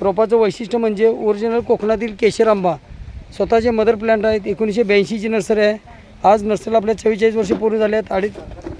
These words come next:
अडीचशे कामगार आहेत आणि वार्षिक उलाढाल चाळीस कोटीच्या घरात आहे. नर्सरी शासन मान्य आहे, अनुदानाला बिल मिळतं, भाऊसाहेब फुंडकर रोजगार हमी योजना, नानाजी देशमुख योजना, या सर्व योजनांसाठी अनुदानाला बिल घेऊ शकतो. तर अशा प्रकारचा हा केशर आंबा जे लोडिंग चाललेला आहे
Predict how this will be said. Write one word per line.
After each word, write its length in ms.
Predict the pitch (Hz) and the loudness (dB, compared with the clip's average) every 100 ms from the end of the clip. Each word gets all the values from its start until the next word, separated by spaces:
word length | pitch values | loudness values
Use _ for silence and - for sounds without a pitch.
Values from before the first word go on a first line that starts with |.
| - - - - - - - - - - | -14 -12 -10 -10 -14 -16 -16 -12 -10 -2
अडीचशे 320 | 190 220 247 | 0 0 -2
कामगार 380 | 226 226 214 233 | 2 2 4 2
आहेत 300 | 220 156 - | 2 -2 -6
आणि 120 | 196 | -2
वार्षिक 380 | 208 202 175 226 | 2 0 0 -2
उलाढाल 300 | 226 226 233 | 0 0 0
चाळीस 260 | - 214 - | 2 2 4
कोटीच्या 300 | 202 - 226 | 2 2 2
घरात 280 | 202 214 220 | 2 2 2
आहे. 160 | 214 | 0
नर्सरी 380 | 214 202 - 233 | 2 0 2 0
शासन 340 | 220 196 180 | 2 2 2
मान्य 280 | 233 226 214 | 2 2 2
आहे, 100 | 190 | 2
अनुदानाला 400 | 185 185 220 226 | 2 2 2 0
बिल 220 | 233 233 | 0 0
मिळतं, 320 | 240 226 214 214 | 2 2 2 2
भाऊसाहेब 360 | 196 202 208 | 2 2 4
फुंडकर 300 | - - 214 | 2 2 2
रोजगार 300 | 202 202 202 | 2 2 2
हमी 200 | 202 202 | 2 4
योजना, 280 | 202 170 180 - - - - - | 2 0 0 0 -2 -2 -2 -2
नानाजी 300 | 175 196 196 | 0 0 0
देशमुख 320 | 190 214 208 | 0 0 0
योजना, 280 | 196 175 190 | 0 0 0
या 140 | 202 | -2
सर्व 260 | - 196 208 | -2 -2 0
योजनांसाठी 460 | 196 196 185 196 | 0 0 -2 0
अनुदानाला 400 | 196 190 - - | 0 2 0 2
बिल 200 | - 214 | 0 0
घेऊ 140 | 208 233 | -2 -2
शकतो. 380 | 202 - 208 208 - - - - - | 0 0 0 -2 -6 -10 -6 -6 -2
तर 80 | 196 | 0
अशा 200 | 175 220 | 0 0
प्रकारचा 380 | 208 196 196 | 0 -2 0
हा 60 | 214 | 0
केशर 360 | 185 208 185 240 | 0 0 0 0
आंबा 200 | 220 220 | 0 0
जे 120 | 220 | 0
लोडिंग 240 | 220 208 202 | 2 2 0
चाललेला 320 | 208 196 196 | 0 2 2
आहे 320 | 202 - - | 0 -4 -12